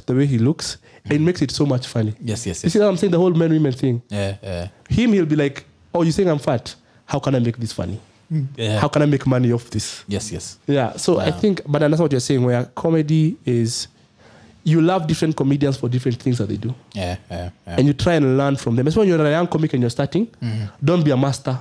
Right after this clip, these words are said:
Speaker 1: of something.
Speaker 2: Yes,
Speaker 1: First,
Speaker 2: yes.
Speaker 1: be a jack of all trades. Before you
Speaker 2: Mm.
Speaker 1: find out what's your,
Speaker 2: Mm.
Speaker 1: today you want to, to do just, like, you know, unfunny jokes. Remember that day I say, "I come, going to come and do unfunny jokes."
Speaker 2: Mm, mm.
Speaker 1: I,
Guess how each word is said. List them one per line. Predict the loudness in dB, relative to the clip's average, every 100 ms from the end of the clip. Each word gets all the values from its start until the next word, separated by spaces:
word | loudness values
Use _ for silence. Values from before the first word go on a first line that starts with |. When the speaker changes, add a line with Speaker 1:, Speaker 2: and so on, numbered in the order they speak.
| -4
Speaker 1:
of | -6
something. | -2 -4 -2 -6 -6 -10
Speaker 2:
Yes, | -2
Speaker 1:
First, | 0 2
Speaker 2:
yes. |
Speaker 1:
be |
a | 2 2
jack | 0
of |
all | 0
trades. | 0 0 -2 -2
Before | -2 0 2
you |
Speaker 2:
Mm. |
Speaker 1:
find | 2 2
out | 2
what's | -2 0
your, | 0 2 2 0 -4 -14 -14
Speaker 2:
Mm. | -10 -10 -8
Speaker 1:
today | 0 2
you |
want | 4 2
to, | 0
to | 0
do | 0 0
just, | 0 -2 -6 -12 -16 -20 -20 _ -4
like, | -2 2
you |
know, | 2
unfunny | 2 0 2 2 2
jokes. | 0 0
Remember | 2 2
that | 2
day | 0
I |
say, | 2 0
"I | 2
come, | 0 0
going | 0
to | 0
come | 0
and | 2
do | 2
unfunny | 0 0 0 0
jokes." | -2 -4 -8
Speaker 2:
Mm, | -8 -6 -6 -8
mm. | -8 -6
Speaker 1:
I, | -6